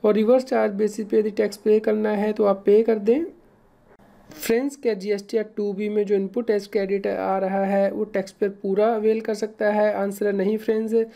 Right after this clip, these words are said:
क्योंकि कुछ ऐसे भी केस हो सकते हैं जहाँ पे के सिस्टम के द्वारा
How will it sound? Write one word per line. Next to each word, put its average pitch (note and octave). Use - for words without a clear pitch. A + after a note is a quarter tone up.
क्योंकि A3+
कुछ C#4
ऐसे A3
भी A#3
केस A3
हो G#3+
सकते G#3
हैं G3+
जहाँ G3
पे G3+
के G#3
सिस्टम G#3
के A3+
द्वारा G3+